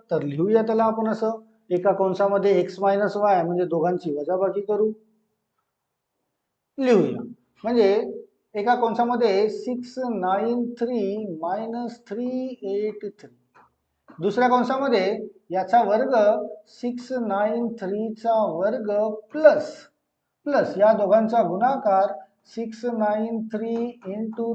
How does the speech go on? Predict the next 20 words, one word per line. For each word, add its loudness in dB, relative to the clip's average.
थ्री -6
एट -4
थ्री -8
प्लस 4
या 0
दुस-, -6
तिसऱ्या, 0
दुसऱ्या -2
संख्येचा -2
वर्ग. -16
असाच -2
काही 6
रूल 4
होता 6
तो. 2
भागाकारात 6
बघा 2
काय 4
बोलतोय. -12
भागाकारात 4